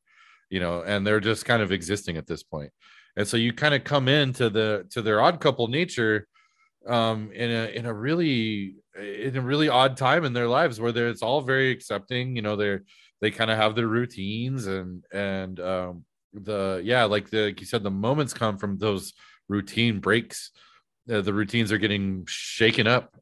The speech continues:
As for, for a couple people locked inside, you know, uh, n-, something smaller than, you know, you know, uh, high school, much smaller than, like, a high school basketball gym. You know, it's a very small thing. And you, you start to think about, like, how that would be playing at these guys' psy-,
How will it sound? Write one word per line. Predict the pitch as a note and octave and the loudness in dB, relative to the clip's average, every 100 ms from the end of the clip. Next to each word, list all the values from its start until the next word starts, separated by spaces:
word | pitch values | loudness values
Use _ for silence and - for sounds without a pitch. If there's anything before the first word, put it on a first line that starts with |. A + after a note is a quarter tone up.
| _ _ - - | _ _ -10 -4
As | A2 | -4
for, | - A2+ G#2 | 0 0 2
for | - | 0
a | G#2+ | 0
couple | C#3 C3 | 2 2
people | C#3 A#2+ G#2+ | 0 2 4
locked | G#2 - | 4 4
inside, | A2 G2 A2 G#2 | 0 2 4 4
you | G2+ | 2
know, | G2 F#2+ G2 | 0 0 0
uh, | G2 F#2+ E2 F#2+ | 0 0 -2 -4
n-, | G2+ F#2+ | -6 -8
something | - - A#2 A#2+ G2 | -8 -4 -2 -2 -2
smaller | - G#2 G#2+ G#2 | 2 4 6 6
than, | F#2+ F#2+ F#2 | 4 0 -2
you | F#2 | -2
know, | F#2+ E2+ E2+ E2+ _ - - - _ | -2 -2 -4 -8 _ -20 -20 -20 _
you | E2 F2 | -4 -2
know, | E2+ E2+ E2 | 0 -2 -4
uh, | D#2 E2+ D#2 D#2 | -4 -2 -2 0
high | A2+ | 2
school, | A2+ G#2+ F2+ | 4 2 0
much | F2+ F2+ C3 | 0 4 6
smaller | - B2 A2 A2+ | 6 6 6 6
than, | G#2+ | 6
like, | G#2 F#2+ | 4 4
a | |
high | F#2 | 2
school | A2 - | 2 0
basketball | F2+ G2+ G2 F#2+ F2 | 4 4 2 -2 -2
gym. | D#2+ F2 F2+ | 0 -2 -2
You | F#2 | -2
know, | F2+ | -2
it's | F2+ | -2
a | F#2 | -2
very | E2 G#2 G#2+ G2 | 2 4 6 2
small | - F2 F2+ G#2 F#2+ F2+ | -4 0 4 6 4 2
thing. | F#2+ G2 F#2 E2+ - - - - - | -2 -2 -2 -8 -18 -20 -20 -20 -4
And | G2 G2+ G2 F#2+ | 2 4 2 0
you, | G2+ | -4
you | A2+ | -4
start | G#2 A#2+ G#2 | 2 2 2
to | |
think | F#2+ A2 | -2 -2
about, | G#2 G2+ G2 | 2 4 4
like, | G2 | 4
how | G2 A#2 | 4 4
that | A2+ G#2+ | 4 2
would | G#2+ | 0
be | G#2 | -4
playing | - - A#2 D#3 A#2 | -4 2 4 6 6
at | G#2+ G2 | 2 0
these | G#2 F#2+ | -2 -4
guys' | F#2+ G#2 F#2+ | 2 2 2
psy-, | - | -4